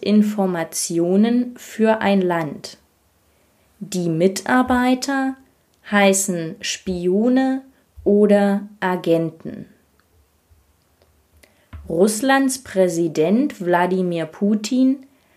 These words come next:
hat auf die Explosion auf der Krimbrücke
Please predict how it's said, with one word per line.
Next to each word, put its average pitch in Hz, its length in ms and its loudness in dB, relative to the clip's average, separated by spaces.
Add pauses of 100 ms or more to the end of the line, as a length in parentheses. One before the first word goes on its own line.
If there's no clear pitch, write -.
(140)
hat - 460 0
auf 208 260 0
die 196 220 -2
Explosion 175 1080 0 (120)
auf 175 300 0
der 170 260 -4
Krimbrücke 214 1200 0